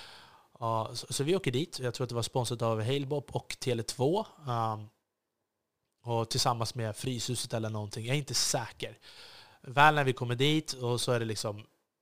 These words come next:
massa talare och, eh, alla var liksom så här väldigt väl tillmötesgående. Vi fick inte dela ut våra produkter för att de måste liksom veta vilka vi är och vi kunde inte bara storma in. Men de tyckte om våra driv, så vi blev liksom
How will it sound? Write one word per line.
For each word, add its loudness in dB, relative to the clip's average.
massa -4
talare 4
och, -4
eh, -8
alla 4
var 4
liksom -4
så -4
här -4
väldigt 0
väl 6
tillmötesgående. -2
Vi 0
fick -2
inte 0
dela 4
ut 4
våra 2
produkter 4
för 0
att -2
de -4
måste -2
liksom -4
veta 0
vilka -2
vi 0
är 6
och -4
vi -6
kunde -8
inte -8
bara -6
storma 0
in. -2
Men -10
de 2
tyckte 2
om 6
våra 6
driv, 2
så -2
vi 2
blev 2
liksom -2